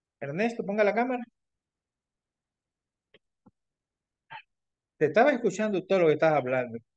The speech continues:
Y vos, Elsa Omier, que me calmás ahí en tu casa. Qué barbaridad, muchacho. Le cortan la inspiración a uno. Ya ni sé por dónde andaba yo. Qué barbaridad.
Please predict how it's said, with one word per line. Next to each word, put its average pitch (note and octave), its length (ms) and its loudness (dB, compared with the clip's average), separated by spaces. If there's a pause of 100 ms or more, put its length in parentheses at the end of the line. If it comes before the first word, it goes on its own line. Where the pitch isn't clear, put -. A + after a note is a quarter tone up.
(2250)
Y D#3 300 4
vos, A3+ 580 6 (200)
Elsa A3+ 480 4
Omier, A3 460 2 (140)
que F#3 100 -4
me E3+ 140 -4
calmás F3 380 2
ahí G#3+ 140 0
en G#3 100 -4
tu G#3+ 120 -2
casa. F3 340 2
Qué A2+ 120 -4
barbaridad, A2 640 -2
muchacho. G2+ 380 -14 (360)
Le C#3 200 0
cortan G#3+ 360 2
la D3 60 2
inspiración C#3 540 -2
a D3 100 0
uno. C3+ 260 -4
Ya D3 160 4
ni A3 120 0
sé G#3+ 140 0
por F#3 160 -2
dónde F3 220 -2
andaba D#3 360 2
yo. F#3 140 -2 (1300)
Qué G#3+ 200 0
barbaridad. F#2+ 880 -6